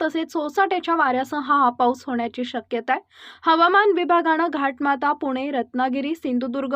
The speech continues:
कोल्हापूर, सातारा, सांगली, सोलापूर, बीड, नांदेड, लातूर, धाराशिव आणि अहिल्यानगर यासही तेरा जिल्ह्यात येलो अलर्ट जारी केलाय.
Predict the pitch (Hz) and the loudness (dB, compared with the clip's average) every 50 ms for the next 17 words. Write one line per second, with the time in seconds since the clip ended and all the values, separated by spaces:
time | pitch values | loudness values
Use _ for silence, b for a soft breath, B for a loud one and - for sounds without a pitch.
0 | 285 311 311 - 277 247 254 254 269 285 294 - 311 311 339 320 - 320 254 240 | -2 -2 -2 0 0 2 2 2 0 -2 -2 -2 -6 -6 -6 -4 -2 -2 -2 -2
1 | 240 - 254 247 254 269 285 - - 285 233 233 240 240 247 269 294 320 - - | -2 -2 -2 0 0 -2 -4 -4 -4 -4 -2 0 -2 -2 -2 -4 -6 -8 -6 -2
2 | 294 247 240 240 240 240 - 269 269 294 302 254 226 208 247 247 254 262 294 277 | 0 2 2 2 2 0 -2 -4 -6 -6 -6 -6 -6 -4 -4 -2 -2 -4 -4 -2
3 | 262 247 233 233 233 240 240 285 254 220 - B B B B B B B 302 302 | 0 0 0 0 0 0 2 2 2 0 -2 B B B B B B B 4 4
4 | 302 311 302 - 370 381 403 - 285 311 320 311 277 277 285 294 294 - 330 330 | 4 4 4 2 4 4 4 4 4 2 2 2 4 4 2 2 0 0 0 0
5 | 339 - - 277 285 294 - - 269 254 330 330 339 339 339 339 320 277 311 311 | 0 2 0 0 -2 0 0 0 0 2 2 2 4 4 4 2 2 2 2 2
6 | 320 285 277 269 285 277 - 294 277 302 320 - - 294 277 269 285 330 339 254 | 2 2 0 0 0 0 -2 -2 0 0 -2 -2 -2 0 0 2 2 2 0 0
7 | 320 302 302 320 320 302 302 277 254 254 254 254 240 240 240 240 240 - 294 254 | -2 -2 0 0 0 0 0 -2 -2 0 2 2 2 0 -2 -4 -4 -4 -4 -2
8 | 247 262 233 226 240 240 - 240 202 196 - | 0 0 0 0 -2 -4 -4 -4 -4 -4 -6